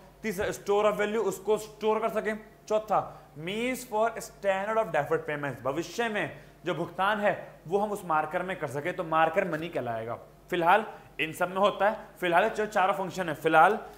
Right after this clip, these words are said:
जो चारों function है वो इन नोटों में available है, तो इसे money कह रहे हैं। फिलहाल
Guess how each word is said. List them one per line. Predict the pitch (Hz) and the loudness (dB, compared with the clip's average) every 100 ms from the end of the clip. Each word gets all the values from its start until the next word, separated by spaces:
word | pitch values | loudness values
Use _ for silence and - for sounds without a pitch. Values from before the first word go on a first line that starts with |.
| - 131 | -18 -2
जो | 196 | -2
चारों | 202 180 175 | 2 2 2
function | 180 175 160 196 | 2 0 0 0
है | 185 143 - - - - | 0 -2 -4 -14 -18 -4
वो | 160 202 | 0 2
इन | 180 202 220 | 0 -2 -2
नोटों | 190 185 180 214 | 0 0 4 2
में | 202 214 214 | 4 0 0
available | 170 180 190 196 190 | 0 2 4 6 6
है, | 214 214 - - | 6 2 -12 -4
तो | 214 | 0
इसे | 208 202 | 0 0
money | 170 165 | -2 -4
कह | 147 117 | -4 -2
रहे | 110 | -4
हैं। | 98 - - - - | -6 -14 -20 -20 -6
फिलहाल | 175 151 147 202 | -2 4 4 4